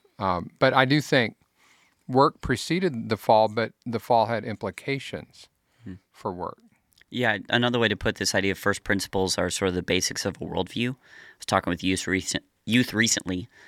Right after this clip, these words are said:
Speaker 2: um, about the idea of how do you see what your worldview is, and ours in ministries kinda identifies four categories.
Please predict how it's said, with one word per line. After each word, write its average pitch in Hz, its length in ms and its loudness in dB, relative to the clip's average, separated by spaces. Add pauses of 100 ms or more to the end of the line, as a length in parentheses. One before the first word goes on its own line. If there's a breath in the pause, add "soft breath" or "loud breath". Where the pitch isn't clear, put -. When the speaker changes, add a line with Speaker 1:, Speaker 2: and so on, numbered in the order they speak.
(260 loud breath)
Speaker 2:
um, 90 300 0
about 98 220 4
the 104 100 -2
idea 95 260 2
of 90 120 -4 (100)
how 110 260 4
do 107 80 0
you 95 360 -2 (140)
see - 260 2
what 101 220 -2
your 98 80 -2
worldview 92 380 0
is, 104 400 2
and 90 280 -2
ours 110 220 4
in 101 140 2
ministries 98 560 -2 (100)
kinda 104 200 2
identifies 95 640 0
four 92 400 -2
categories. 98 680 0